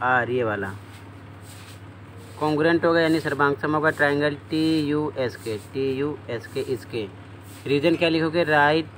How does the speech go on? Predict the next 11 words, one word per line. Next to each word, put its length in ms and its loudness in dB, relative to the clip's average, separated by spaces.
angled 500 2
hypotenuse 720 0
site, 360 -4
यानी 300 -2
आरएचएस 840 2
rule 280 0
से। 300 -2
आरएचएस 800 4
का 120 -4
मतलब 440 0
एक 220 0